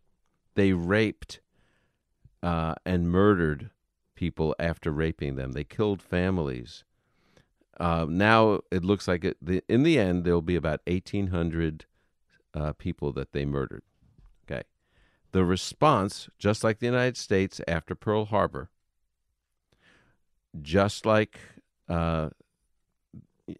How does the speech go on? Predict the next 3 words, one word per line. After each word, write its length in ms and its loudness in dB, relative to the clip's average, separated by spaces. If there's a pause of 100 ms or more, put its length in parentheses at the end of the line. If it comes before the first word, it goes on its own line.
(320)
Great 300 2
Britain 380 2 (2000)
is, 560 -2